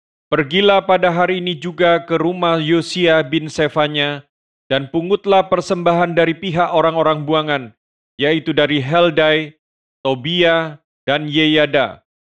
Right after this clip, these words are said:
semuanya orang-orang yang sudah datang kembali dari Babel. Pungutlah perak dan emas, buatlah mahkota dan kenakanlah itu pada kepala imam besar Yosua bin Yosadak. Katakanlah kepadanya,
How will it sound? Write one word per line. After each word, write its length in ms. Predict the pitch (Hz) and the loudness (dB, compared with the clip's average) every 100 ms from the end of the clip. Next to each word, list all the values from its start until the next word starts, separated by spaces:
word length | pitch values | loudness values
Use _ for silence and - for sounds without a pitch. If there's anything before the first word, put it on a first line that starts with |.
| _ - | _ -6
semuanya 720 | 135 135 160 180 190 190 180 | -6 -4 0 0 0 0 2
orang-orang 480 | 170 180 175 175 175 | 2 2 2 0 0
yang 140 | 170 | -2
sudah 320 | - 226 185 | -4 -2 0
datang 400 | 165 170 175 165 | 2 0 0 -4
kembali 480 | 156 160 156 170 170 | -4 -2 2 0 0
dari 240 | 160 156 151 | -2 -2 0
Babel. 480 | 147 139 135 104 92 _ _ _ _ | -2 0 -2 -4 -12 _ _ _ _
Pungutlah 640 | 131 143 175 175 165 165 175 | -8 -4 -4 0 -2 0 0
perak 480 | 170 165 170 - - | 2 2 0 -4 -6
dan 240 | 127 131 147 | -4 -4 -8
emas, 560 | 160 160 156 - - _ _ _ _ _ | -2 -2 -2 -8 -16 _ _ _ _ _
buatlah 640 | - 120 156 165 175 175 165 | -6 0 0 0 0 0 0
mahkota 640 | 170 165 - 185 185 180 | -2 -4 -2 -4 2 2
dan 240 | 170 175 | 2 0
kenakanlah 800 | 170 170 170 170 185 185 180 175 | -2 -2 -2 -2 -2 0 2 2
itu 320 | 185 139 170 165 | -2 -4 -4 0
pada 240 | 165 160 | 0 0
kepala 480 | 160 156 170 170 170 | -2 -2 0 2 0
imam 400 | 190 165 160 160 | -2 -4 -4 -2
besar 320 | 151 - 156 147 | -4 0 0 0
Yosua 480 | 156 151 165 156 143 | -2 -4 0 0 2
bin 240 | 139 147 | -2 -2
Yosadak. 580 | 147 143 147 135 131 - _ _ _ _ _ _ _ _ | -2 -2 0 0 -2 -6 _ _ _ _ _ _ _ _
Katakanlah 560 | 156 170 196 202 208 196 | -2 0 2 2 0 0
kepadanya, 720 | 190 180 165 160 135 104 98 | 0 0 2 0 -2 -8 -12